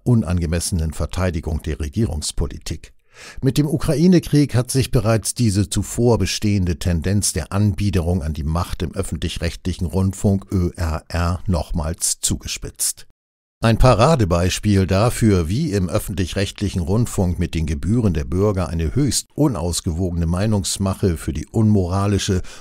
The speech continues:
und politisch destruktive Verlängerung des Ukraine-Kriegs produziert wird, lieferte die Will-Sendung nicht nur wegen der gewohnt unfairen Besetzung der Runde.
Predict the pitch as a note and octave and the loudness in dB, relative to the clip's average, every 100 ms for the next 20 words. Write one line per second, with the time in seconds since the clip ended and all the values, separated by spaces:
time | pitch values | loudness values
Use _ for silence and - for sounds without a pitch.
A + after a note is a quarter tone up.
0 | - C#3+ - F#2 E2 - E2 - A#2 - | -4 -2 0 0 0 -2 -4 -2 -2 -2
1 | - F2+ - - E2 D#2 - D2+ G2+ F2 | -2 -2 -2 -4 -2 -2 -2 -2 0 0
2 | F2 D#2 D#2 - F#2+ E2+ F2 G2 F#2 - | -2 -2 -4 -4 -4 -4 -2 0 -2 0
3 | F#2+ - - G2+ D#2 D2 - G#2 G2 - | -4 -2 0 0 0 -2 0 0 0 0
4 | G2+ F#2+ - - - - C3 C#3 D3 C#3 | 0 -2 -8 -16 -12 0 2 4 4 4
5 | B2 A#2+ A2 G#2 F#2 G#2+ G#2+ A2 A2 C3+ | 2 4 6 4 4 4 4 4 4 2
6 | - - G2+ E2+ D#2+ D#2+ D#2 C#2+ E2 G#2 | 0 2 2 2 0 -2 -2 -2 0 2
7 | G2 - G#2+ G#2+ - E2+ D#2+ D2+ D2+ E2 | 2 2 2 2 2 -2 -2 -2 -2 -2
8 | E2+ - D#2+ C#2 C#2 F#2 A#2 G#2+ | -2 -2 -2 -2 -2 2 4 4